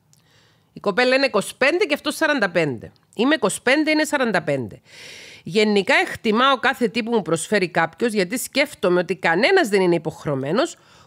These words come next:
ούτε να με ξελασπώσει από οικογενειακά κτλ, αλλά ούτε και να μου βρει δουλειά.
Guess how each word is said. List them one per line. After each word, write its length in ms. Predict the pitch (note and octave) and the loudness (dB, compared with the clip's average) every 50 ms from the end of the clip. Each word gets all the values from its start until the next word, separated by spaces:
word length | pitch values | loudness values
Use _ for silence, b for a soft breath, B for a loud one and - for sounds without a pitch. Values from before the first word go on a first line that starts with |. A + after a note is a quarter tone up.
| b b b | b b b
ούτε 240 | - D#4 G4+ - A4+ A4 | 0 0 2 4 4 4
να 80 | G#4 A4 | 6 4
με 80 | F#4 D4+ | 4 2
ξελασπώσει 760 | - - - B3 G#3+ F#3+ F3 - - - G3 F#3+ E3+ - F#3+ | 0 0 0 2 2 2 0 -2 -2 0 0 0 0 0 -2
από 140 | E3 D3+ E3+ | -2 -2 -2
οικογενειακά 540 | D#3+ F3+ E3 D#3 E3 D#3+ D#3+ D3+ - D#3+ D#3 | -2 -2 -2 0 0 0 0 0 -2 -2 -4
κτλ, 280 | D#3 D#3+ - D3+ C#3+ C#3 C3+ - C4 E4 - - - A#3+ | -4 -6 -6 -4 -4 -4 -2 0 0 0 0 0 0 0
αλλά 120 | A#3+ C4+ E4+ G#4+ | 0 2 2 2
ούτε 120 | G#4+ G#4 | 2 0
και 140 | D#4 B3+ B3+ | 0 0 0
να 120 | A3 G3 | 0 2
μου 120 | F3+ F3+ E3 | 2 0 0
βρει 160 | D3+ E3 D#3+ | 0 -2 -2
δουλειά. 400 | D3 D3+ C3+ C3 C3 A#2 G#2 - | -2 -2 -4 -4 -6 -6 -8 -12